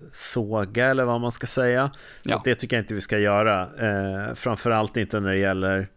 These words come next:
Speaker 1: texten, för man ska nog förstå syftet med låten, och det är ju en, eh, först och främst en tydlig throwaway. Det här är liksom något
Speaker 2: Mm.
Speaker 1: som de har spelat in på, jag tror, sex timmar eller något sånt där.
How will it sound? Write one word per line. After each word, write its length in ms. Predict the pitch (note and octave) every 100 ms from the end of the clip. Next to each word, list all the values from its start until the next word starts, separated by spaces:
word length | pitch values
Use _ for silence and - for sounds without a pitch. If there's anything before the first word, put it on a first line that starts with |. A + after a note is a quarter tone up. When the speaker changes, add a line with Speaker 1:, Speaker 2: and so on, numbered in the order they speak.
| - _ -
Speaker 1:
texten, 580 | D3 - - - A2
för 380 | G#2+ A2 G2 G#2 - - - - -
man 300 | F3 A#2 A2
ska 180 | - B2
nog 140 | A#2
förstå 560 | - A2 A#2 G#2 G2+ G#2 - - -
syftet 560 | - - - - B2
med 100 | A#2
låten, 380 | G2+ F#2+ - G#2
och 100 | G2
det 120 | G#2+
är 340 | G2+ F#2+ F#2+ F#2
ju 240 | F#2 F#2+
en, 540 | - G#2+ F#2+ F2+ F2+ F#2
eh, 300 | F#2 G2+ G#2+ - - - - - -
först 280 | - C3
och 80 | A#2+
främst 220 | A2+ G2+
en 80 | G2+
tydlig 480 | - B2+ A2+ G#2+ A#2+
throwaway. 640 | - A#2 F#2+ F2+ F2 - G#2+
Det 120 | G2
här 320 | G#2 G#2 F#2
är 260 | F#2+ F#2 F2
liksom 360 | F2 - F#2
något 100 | F#2+
Speaker 2:
Mm. 100 | A#2+
Speaker 1:
som 120 | G#2 F2+
de 60 |
har 80 | F2
spelat 380 | - G2+ F#2 -
in 260 | G#2 F#2+ F2
på, 540 | - F#2 F2 E2+ E2+ F2+ - - _ -
jag 140 | -
tror, 120 | -
sex 760 | G2+ - G#2+ - - - - -
timmar 540 | - A2 F#2+ G2+ G2
eller 240 | F2 E2 B1
något 180 | A#1 -
sånt 180 | G#2
där. 300 | - A1 -